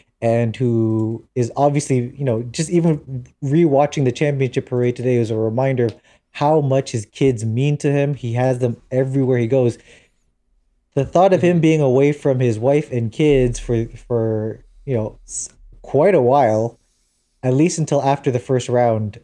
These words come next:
uh, you know, if, if the, the Raptors make it past the first round, and that's the earliest he could possibly see them. And also with what he's already doing with protesting, he's someone who I'm keeping an eye out on.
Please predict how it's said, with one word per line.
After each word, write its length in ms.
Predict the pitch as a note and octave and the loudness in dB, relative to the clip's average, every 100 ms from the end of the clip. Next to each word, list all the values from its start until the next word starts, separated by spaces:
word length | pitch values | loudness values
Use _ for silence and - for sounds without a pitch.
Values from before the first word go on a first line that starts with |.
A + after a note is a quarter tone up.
| - | -10
uh, 320 | G#2 G2+ G#2+ G#2 _ _ - - - | -8 -6 -8 -12 _ _ -20 -20 -8
you 100 | C3+ | -4
know, 60 | A#2 | -2
if, 220 | A#2+ - | -2 -4
if 160 | A#2+ - | -8 -2
the, 160 | B2 | -2
the 120 | A2+ A#2 | 0 -2
Raptors 320 | B2+ B2+ A#2 | -2 -2 -4
make 160 | B2+ | -4
it 80 | - | -4
past 220 | C3+ B2 | -4 -4
the 60 | - | -4
first 200 | B2+ A#2 | -4 -2
round, 300 | B2+ C#3 A2+ | 0 0 0
and 100 | G#2+ | 0
that's 200 | B2 - | -2 -2
the 140 | - - | -8 -2
earliest 320 | D3 C#3+ C3+ | 0 2 0
he 80 | B2+ | -4
could 120 | C3 | -4
possibly 480 | - C3 - A#2 A2+ | -2 -2 -2 -6 -6
see 200 | - D3 | -2 0
them. 260 | A2+ A2 A2 _ _ _ _ _ - | 0 -2 -6 _ _ _ _ _ -4
And 400 | B2 A#2+ A#2 A#2 | 0 0 0 0
also 320 | C3+ D3+ D3+ | -2 0 2
with 180 | C3 B2 | 2 2
what 300 | A2+ C3+ C3 | 2 0 0
he's 180 | C#3 B2+ | -4 -2
already 440 | B2+ C#3 C#3 C3 | 0 2 2 0
doing 460 | B2 B2+ B2 B2 A#2 | 0 0 0 -2 -6
with 220 | A2+ - | -8 -4
protesting, 800 | F3+ E3+ D3 B2+ - A#2+ A2+ - _ _ _ _ _ _ _ | -2 0 0 -2 -2 -4 -4 -8 _ _ _ _ _ _ _
he's 420 | E3+ F#3 E3 - | 0 0 0 -6
someone 300 | - D3 C#3+ | -2 0 2
who 160 | C#3 B2+ | 2 2
I'm 160 | C3 | 2
keeping 340 | C3 C#3+ C3 B2+ | 0 -2 0 0
an 60 | |
eye 220 | A#2 A#2+ B2 | 0 0 2
out 180 | B2+ | 0
on. 300 | C3 C3+ C3+ | 0 -2 -4